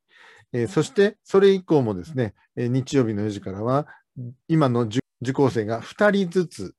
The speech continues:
えー、模擬授業をすることになってます。もう簡単なね、十五分から二十分程度のちょっとした模擬授業なんですけどね、これがね、やっぱりね、すごく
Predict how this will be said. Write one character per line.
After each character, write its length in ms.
え 280
ー、 40
模 160
擬 100
授 180
業 120
を 20
す 140
る 80
こ 100
と 80
に 80
な 80
っ 40
て 140
ま 60
す。 140
も 140
う 20
簡 240
単 160
な 100
ね、 200
十 280
五 140
分 160
か 100
ら 80
二 140
十 100
分 400
程 180
度 140
の 240
ち 80
ょ 40
っ 120
と 100
し 80
た 100
模 160
擬 140
授 160
業 160
な 160
ん 60
で 80
す 80
け 80
ど 120
ね、 220
こ 140
れ 80
が 120
ね、 260
や 80
っ 60
ぱ 100
り 80
ね、 140
す 340
ご 160
く 300